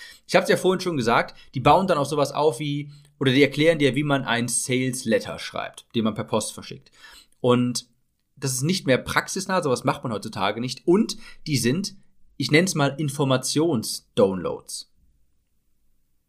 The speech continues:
Also die sind reine Wissens-, das ist eine reine Wissensvermittlung, aber die sind keine Hilfe,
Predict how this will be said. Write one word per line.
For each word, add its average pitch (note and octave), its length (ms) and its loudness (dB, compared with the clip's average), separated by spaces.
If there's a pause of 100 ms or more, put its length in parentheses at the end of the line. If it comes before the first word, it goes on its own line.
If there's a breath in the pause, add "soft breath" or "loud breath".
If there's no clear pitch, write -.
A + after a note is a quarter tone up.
(540 loud breath)
Also B2+ 200 4
die A#2 100 2
sind E3 380 4 (920)
reine D#3+ 460 2
Wissens-, - 440 -4
das B2 140 -10
ist F3+ 100 -6
eine D3 200 0
reine F3 300 0
Wissensvermittlung, C3 760 -6
aber C3+ 140 0
die C#3 60 -2
sind G3+ 240 -6
keine A3+ 360 -2
Hilfe, A2+ 500 -6